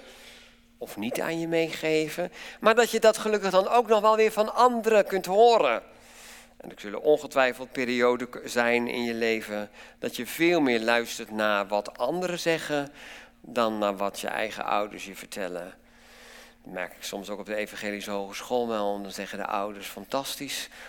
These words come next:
hoe mijn zoon of dochter zich nu ontwikkelt." Hè, zijn zeventien, achttien, negentien jaar. Maar wel verdraaid.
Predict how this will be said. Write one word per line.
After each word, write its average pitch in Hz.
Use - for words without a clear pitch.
hoe 123
mijn 107
zoon 143
of 117
dochter 139
zich 110
nu 156
ontwikkelt." 147
Hè, 110
zijn 92
zeventien, 95
achttien, -
negentien 98
jaar. 120
Maar 202
wel 220
verdraaid. 247